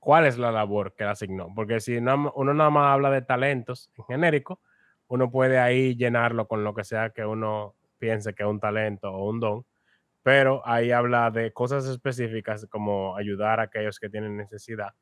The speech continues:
que son parte del trabajo que él le dejó a sus discípulos.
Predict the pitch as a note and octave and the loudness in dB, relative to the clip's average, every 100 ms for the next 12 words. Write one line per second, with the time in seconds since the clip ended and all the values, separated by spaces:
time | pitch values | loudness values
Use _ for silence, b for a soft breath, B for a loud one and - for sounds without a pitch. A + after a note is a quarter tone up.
0 | _ _ _ _ _ _ _ _ _ _ | _ _ _ _ _ _ _ _ _ _
1 | - A2 A2+ A2+ A2+ A2+ A2 G#2+ G2+ G#2 | -12 -6 -6 -2 0 0 -2 -4 -4 -2
2 | G2+ A2 A2+ F#2+ - F#2 F#2+ F#2 - _ | 0 2 2 -2 -6 -8 -6 -8 -14 _
3 | _ G#2 F#2+ F2+ F2 G2 F#2 - A2 - | _ -10 -8 -8 -8 -8 -8 -10 -14 -14
4 | F#2+ - - - F#2 - - _ _ | -18 -20 -20 -20 -20 -20 -20 _ _